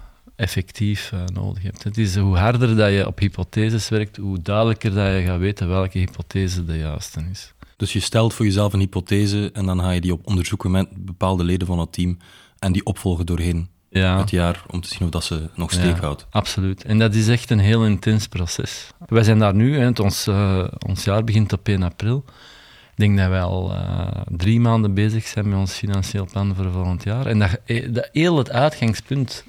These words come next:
Speaker 1: van dat financieel plan is: wat is onze groei en hoeveel capaciteit moeten wij daar tegenover zetten? En dat is een discussie waarbij dat ook, eh, H R een heel, eh,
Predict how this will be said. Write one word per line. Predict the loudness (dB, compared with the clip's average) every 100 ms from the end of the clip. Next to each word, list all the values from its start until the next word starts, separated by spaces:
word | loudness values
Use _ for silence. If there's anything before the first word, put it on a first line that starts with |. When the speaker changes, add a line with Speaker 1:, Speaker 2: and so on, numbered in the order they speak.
| -6
Speaker 1:
van | 0 0 0
dat | -2
financieel | -2 0 0 -2 -4 -4
plan | -4 -4 -2
is: | -4 -6 -18 -20 -20 -18 -20 -20 -20 -4
wat | 0 2
is | 4 4
onze | 4 2
groei | 2 2 2
en | 0 0
hoeveel | 2 2 2
capaciteit | 0 0 0 0 -2 0 -2 0
moeten | -2 0
wij | -2
daar | -4 -6 -8
tegenover | -6 -4 -4 -6 -6
zetten? | -8 -10
En | -8
dat | -2
is | 2
een | 2 0 -6 -20 -20 -6
discussie | -4 0 -2 0 2
waarbij | 4 4 2 2 2
dat | 4 2 0 -8 -20 -20 -20 -20 _ -8
ook, | -2 0 0
eh, | 0 0 0 -2 -2
H | 0 0
R | 0
een | 0 0
heel, | 2 2 2 2
eh, | 2 0 0